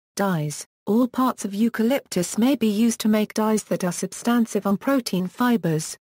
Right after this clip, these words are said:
simply by processing the plant part with water.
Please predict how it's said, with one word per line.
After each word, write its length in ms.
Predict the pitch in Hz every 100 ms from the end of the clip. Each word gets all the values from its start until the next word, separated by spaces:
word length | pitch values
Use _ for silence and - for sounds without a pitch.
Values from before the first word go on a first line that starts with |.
| _
simply 360 | - 240 240 247
by 180 | 202 190
processing 720 | - 220 208 - 160 214 208
the 80 |
plant 380 | 220 233 233 196
part 280 | - 277 -
with 160 | 170 180
water. 440 | 190 175 156